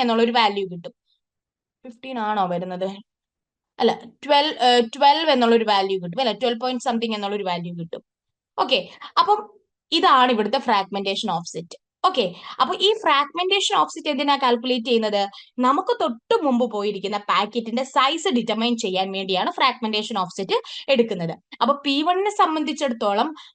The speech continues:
ഫ്രാഗ്മെന്റേഷൻ ഓഫ്സെറ്റ് എന്താണ്? പി വൺ ആണല്ലോ ഫസ്റ്റ് പാക്കറ്റ്, അതിന് മുമ്പ് വേറെ പാക്കറ്റ് പോയിട്ടില്ല. അപ്പൊ ഫ്രാഗ്മെന്റേഷൻ ഓഫ്സെറ്റ് എന്തായിരിക്കും? സീറോ ആയിരിക്കും. അപ്പൊ നോക്കിക്കേ, more fragment bit one-ഉം fragmentation offset സീറോയുമായിട്ടുള്ള പാക്കറ്റ് ഏതായിരിക്കും? ഫസ്റ്റ്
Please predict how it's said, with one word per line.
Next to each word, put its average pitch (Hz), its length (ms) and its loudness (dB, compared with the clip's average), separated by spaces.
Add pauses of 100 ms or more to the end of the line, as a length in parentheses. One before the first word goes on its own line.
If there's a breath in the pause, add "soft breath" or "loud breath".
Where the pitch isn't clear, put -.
ഫ്രാഗ്മെന്റേഷൻ 254 680 2
ഓഫ്സെറ്റ് 254 340 -2
എന്താണ്? 220 320 0 (460 soft breath)
പി 226 180 -2
വൺ 269 200 0
ആണല്ലോ 277 300 0
ഫസ്റ്റ് 262 280 -4
പാക്കറ്റ്, 226 360 -2 (120)
അതിന് 269 240 -4
മുമ്പ് 269 180 -8 (100)
വേറെ 240 240 2
പാക്കറ്റ് 247 380 -2
പോയിട്ടില്ല. 254 380 0 (100)
അപ്പൊ 226 180 0
ഫ്രാഗ്മെന്റേഷൻ 240 580 -2
ഓഫ്സെറ്റ് 240 340 -6
എന്തായിരിക്കും? 214 400 -2 (100)
സീറോ 180 380 0
ആയിരിക്കും. - 360 -6 (420)
അപ്പൊ 403 180 2
നോക്കിക്കേ, 262 380 2 (360 loud breath)
more 349 220 8 (100)
fragment 254 480 2
bit 208 140 0 (160)
one-ഉം 175 280 -4 (300 loud breath)
fragmentation 269 800 0 (140)
offset 220 340 2 (160)
സീറോയുമായിട്ടുള്ള 220 840 2
പാക്കറ്റ് 196 400 -2
ഏതായിരിക്കും? 196 460 -2 (420 soft breath)
ഫസ്റ്റ് 214 300 0